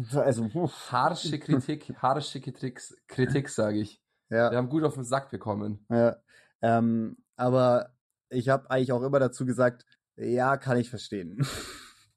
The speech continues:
Speaker 2: Ja, ja, voll. Ich hab, also ich hab auch, ein paar Leute haben auch schon geschrieben, so, also ich hab's mir jetzt, äh, ein bisschen kurz angehört, aber ich glaub, ich muss selber dichter zu sein, um die Folge zu feiern.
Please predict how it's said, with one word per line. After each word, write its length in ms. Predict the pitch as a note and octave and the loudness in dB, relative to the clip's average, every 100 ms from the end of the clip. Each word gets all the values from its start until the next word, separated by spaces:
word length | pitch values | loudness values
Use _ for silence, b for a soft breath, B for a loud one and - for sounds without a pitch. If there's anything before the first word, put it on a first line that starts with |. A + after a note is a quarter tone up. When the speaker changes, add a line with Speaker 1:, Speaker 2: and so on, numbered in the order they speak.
| _ - | _ -6
Speaker 2:
Ja, 320 | A2 A#2+ B2+ | 2 4 6
ja, 260 | B2 B2 A#2+ | 6 4 2
voll. 440 | - A2 A2 G#2+ | -8 -6 -6 -4
Ich 280 | - F#3+ F#3 | 2 2 4
hab, 200 | B2+ B2+ | 2 0
also 180 | C3+ C3+ | -2 0
ich 160 | D#3 E3 | 0 0
hab 80 | |
auch, 140 | D3+ C#3 | -2 -2
ein 80 | C3 | 0
paar 160 | C#3+ | 2
Leute 280 | D3+ D3 C#3 | 2 2 2
haben 120 | C3 C#3 | 2 2
auch 100 | C3 | 0
schon 180 | - B2+ | -2 -6
geschrieben, 460 | A#2 - C3 B2+ | -6 -4 -2 0
so, 200 | A#2+ A#2+ b b b b | -2 -4 b b b b
also 240 | - B2 | 0 2
ich 160 | C3 B2+ | 2 2
hab's 220 | C3+ - | 2 2
mir 80 | C3+ | -4
jetzt, 200 | A#2+ - | -4 -6
äh, 280 | A2+ A#2+ A#2 | -2 0 0
ein 100 | A#2 | -2
bisschen 260 | A#2+ - A#2 | -6 -8 -8
kurz 160 | A2+ - _ | -8 -12 _
angehört, 380 | B2+ C3 C3 B2+ | 0 0 0 0
aber 100 | A#2+ | 0
ich 100 | A2+ | -2
glaub, 180 | B2 A#2 | -4 -4
ich 100 | A2 | -4
muss 180 | A2 - | -4 2
selber 300 | B2 A#2+ A2+ | 2 4 2
dichter 320 | B2 - A2 | 2 0 -4
zu 140 | - | -2
sein, 200 | G#2 G#2+ | 0 2
um 80 | G#2+ | 2
die 120 | G2+ | 0
Folge 320 | G2+ A2 G#2 G2+ | 0 0 0 -2
zu 140 | - | -6
feiern. 440 | - A2 G#2+ G#2 | 0 2 2 0